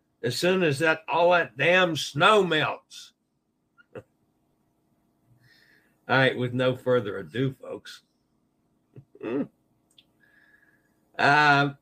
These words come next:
you guys all know, uh, Christy. She's owner operator of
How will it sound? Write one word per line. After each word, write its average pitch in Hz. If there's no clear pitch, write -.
you 160
guys 165
all 139
know, 127
uh, 113
Christy. 120
She's 120
owner 123
operator 117
of 95